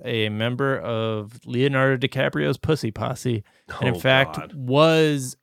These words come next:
Speaker 1: a, just part of Leonardo DiCaprio's entourage, like, post-Titanic,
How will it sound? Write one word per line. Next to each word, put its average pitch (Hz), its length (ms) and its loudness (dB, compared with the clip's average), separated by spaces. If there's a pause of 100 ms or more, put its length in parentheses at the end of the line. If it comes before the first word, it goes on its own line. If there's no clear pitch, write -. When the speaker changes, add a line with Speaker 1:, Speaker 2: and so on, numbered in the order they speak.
Speaker 1:
a, 135 580 0 (380)
just - 260 -6
part 156 320 2
of 143 280 -2
Leonardo 135 540 0
DiCaprio's 127 720 0
entourage, 120 800 0
like, 113 260 -4
post-Titanic, 120 1040 -4